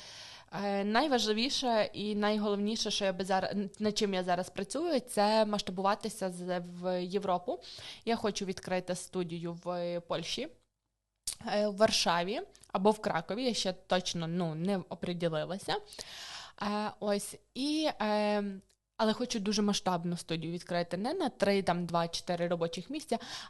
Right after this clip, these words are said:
а прям дуже велику студію для того, щоб, е, надати більше робочих місць для, е, хлопців, дівчат, які, е, працюй-, е, які живуть за кордоном, е, які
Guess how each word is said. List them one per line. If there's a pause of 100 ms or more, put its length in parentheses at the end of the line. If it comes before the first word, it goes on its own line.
а
прям
дуже
велику
студію
для
того,
щоб, (160)
е,
надати
більше
робочих
місць
для, (440)
е, (220)
хлопців,
дівчат,
які, (1200)
е,
працюй-,
е,
які
живуть
за
кордоном,
е,
які